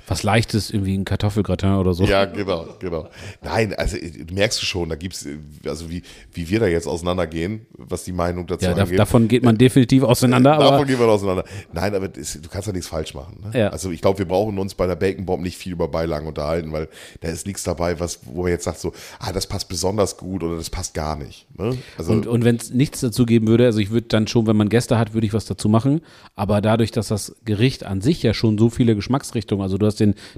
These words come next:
Speaker 1: den salzigen Speck, du hast dieses
Speaker 2: Ja.
Speaker 1: vollmundige Hackfleisch, du hast
Speaker 2: Ja.
Speaker 1: den, den, diesen würzigen Käse, also ich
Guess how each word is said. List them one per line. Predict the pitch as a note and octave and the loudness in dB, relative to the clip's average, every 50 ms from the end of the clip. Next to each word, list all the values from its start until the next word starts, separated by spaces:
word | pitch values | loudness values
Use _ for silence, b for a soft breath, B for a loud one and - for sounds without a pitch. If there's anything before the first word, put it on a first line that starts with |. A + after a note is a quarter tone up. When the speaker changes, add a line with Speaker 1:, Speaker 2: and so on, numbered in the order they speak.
| B | B
Speaker 1:
den | G#2 F#2+ F#2 | 0 2 4
salzigen | A2 A2+ A#2+ A#2 - - A2+ G#2 G#2 | 6 6 6 6 4 0 -4 -4 -6
Speck, | - - - C3+ C3 B2+ - - | -6 -2 0 0 0 0 -4 -6
du | G#2+ F#2+ | -4 -4
hast | F#2 F#2+ - - | -4 -4 -6 -6
dieses | G2+ F#2+ G2+ G#2+ G2+ - - | -6 -4 -2 -2 -4 -4 -6
Speaker 2:
Ja. | - - - | -2 0 2
Speaker 1:
vollmundige | A#2+ A#2+ A#2 A#2 A#2 A#2 A2+ A#2+ A#2 A#2+ A#2 B B B B B B B | 4 6 8 8 8 8 8 8 8 8 6 B B B B B B B
Hackfleisch, | - D#3 - - - - C3 B2+ B2+ B2+ C3 A#2+ - | -2 -2 -2 0 2 6 6 8 8 8 6 6 2
du | - G2 F2+ | 0 0 0
hast | G2+ G#2 - - | 0 0 0 2
Speaker 2:
Ja. | A2+ | 2
Speaker 1:
den, | G#2 G#2 G#2 G#2 G2 | 4 6 6 6 6
den, | G#2 G#2 G#2 G#2 G#2 | 6 6 6 4 4
diesen | G2 G#2 G2+ G2+ G#2+ G2+ | 4 2 2 2 4 6
würzigen | A2 B2+ B2 - B2 A#2 A#2 | 6 6 6 4 0 -2 -2
Käse, | G#2+ - - D#3+ D#3 D3 B2+ C3 C3 B2+ B2+ B2+ B B B B B B B | -2 -2 0 2 2 2 0 0 0 0 0 -2 B B B B B B B
also | - G#2+ G#2 F#2+ G#2 G#2 F2+ - - - - B1 A1+ G#1+ G#1 _ | -12 -10 -8 -6 -6 -8 -10 -14 -20 -20 -20 -20 -20 _ _ _
ich | - - - - - | -20 -18 -18 -18 -18